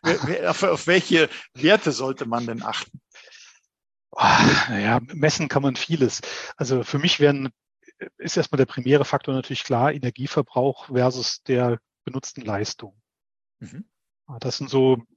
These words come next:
Speaker 2: also sprich, was, wa-, was, was brauche ich an Leistung und was setze ich dafür ein? Äh, im Hintergrund gibt's natürlich weitere Varianten. Also klar, man kann C O zwei Ausstöße dagegen setzen, wenn man dann da bestimmte Ziele hat.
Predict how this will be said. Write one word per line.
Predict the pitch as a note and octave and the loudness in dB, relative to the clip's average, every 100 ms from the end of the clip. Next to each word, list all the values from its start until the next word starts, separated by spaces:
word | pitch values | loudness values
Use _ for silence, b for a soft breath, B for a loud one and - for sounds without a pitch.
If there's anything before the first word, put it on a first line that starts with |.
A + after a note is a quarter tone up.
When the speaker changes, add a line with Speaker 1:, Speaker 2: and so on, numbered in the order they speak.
| _ - | _ -10
Speaker 2:
also | D#3+ A#2 | -8 -6
sprich, | - D3 - | -2 -2 2
was, | - - D3+ | 0 0 -2
wa-, | D#3 | -4
was, | E3+ C#3 - | 0 -2 0
was | C#3 - | -2 -2
brauche | - C#3+ F3 | -2 2 2
ich | D3+ | 0
an | C3 | 2
Leistung | B2+ F3+ - E3+ | 2 2 0 -8
und | C#3 | -4
was | C3 - | -6 -4
setze | C#3 | -8
ich | B2+ | -6
dafür | C3+ - D3+ | -6 -4 -6
ein? | B2 A#2 A2+ - B B B B B | -4 -4 -4 -10 B B B B B
Äh, | C#3 B2 | -2 0
im | |
Hintergrund | A2+ F#3 - D3+ | 4 4 4 0
gibt's | E3 - | -2 -2
natürlich | C3+ C3+ A2+ | -4 -2 2
weitere | A2+ D3 C3 | 2 2 2
Varianten. | B2 A#2 B2 C3+ C3+ B2+ | 2 2 0 -2 -12 -10
Also | A2+ A#2+ | -8 -4
klar, | C3 C3 | 0 0
man | A#2+ | 0
kann | - A#2+ | -2 -6
C | - B2 | -4 -6
O | |
zwei | A#2+ A#2+ C3+ | -4 -2 -2
Ausstöße | C3 - C#3+ C3 D3 | -2 -6 -4 -4 -2
dagegen | B2 A#2+ B2 C3+ | -2 -2 -4 -4
setzen, | B2 B2+ - C3+ B2+ | 0 0 -2 -12 -6
wenn | B2 | -6
man | A#2+ A#2+ | -4 -6
dann | A#2 A#2+ | -6 -6
da | A#2+ A#2+ | -2 -2
bestimmte | A#2+ - - B2 - | -2 -8 -8 -8 -14
Ziele | - C3+ C#3+ B2 | -12 -4 -2 2
hat. | - | 0